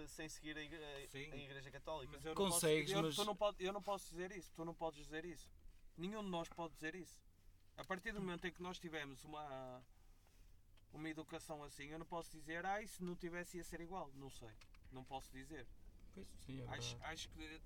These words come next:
Speaker 2: aí não podemos estar a dizer que, "Ai, poderia, podia ser exatamente igual", não sabemos. Isso é o supor. E tu que vives das certezas, devias saber isso.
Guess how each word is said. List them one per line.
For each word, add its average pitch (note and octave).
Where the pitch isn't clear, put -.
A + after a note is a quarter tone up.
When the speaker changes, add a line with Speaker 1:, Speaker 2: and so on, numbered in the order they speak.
Speaker 2:
aí E3+
não F#3
podemos F3+
estar F3+
a -
dizer E3+
que, D#3+
"Ai, E3+
poderia, F#3
podia F3+
ser F3
exatamente D#3+
igual", C#3+
não C#3+
sabemos. A#2
Isso C#3+
é -
o D3
supor. C#3
E C3
tu C3+
que C#3
vives C3+
das C3+
certezas, C#3
devias B2
saber C3+
isso. -